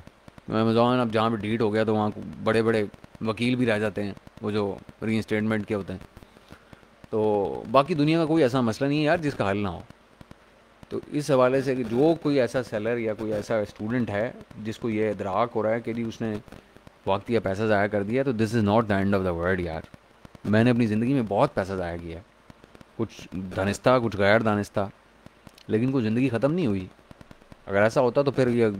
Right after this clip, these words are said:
आगे मामला चलते ही ना। तो कोई बात नहीं, इंसान की ज़िंदगी में नुकसान होते हैं, लेकिन बात ये कि आपने कितनी जल्दी उस गलती से सीख लिया और उसमें correction कर लिया और अब आप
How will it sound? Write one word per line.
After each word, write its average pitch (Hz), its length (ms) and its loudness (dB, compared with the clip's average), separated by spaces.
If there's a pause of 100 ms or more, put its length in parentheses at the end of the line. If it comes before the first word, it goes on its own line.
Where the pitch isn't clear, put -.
आगे 107 200 0
मामला 113 320 2
चलते 123 280 -4
ही 135 60 0
ना। 117 160 -8 (1200)
तो 107 280 0 (220)
कोई 127 120 4
बात 143 180 6
नहीं, 143 180 -4 (100)
इंसान 104 420 -2
की 123 60 -2
ज़िंदगी 107 240 -2
में 127 60 0
नुकसान 117 320 -2
होते 107 220 -2
हैं, 135 120 -8 (760)
लेकिन 113 340 0
बात 110 260 0
ये 139 100 -2
कि 139 60 -2
आपने 135 200 0
कितनी 135 280 -2
जल्दी 110 320 0
उस 113 100 -4
गलती 107 240 0
से 120 80 -2
सीख 107 280 -6
लिया 143 240 -2 (120)
और 113 160 2
उसमें 123 200 -2
correction 117 420 -2
कर 123 100 0
लिया 143 280 -2 (680)
और 120 300 2
अब 104 160 2
आप 123 240 2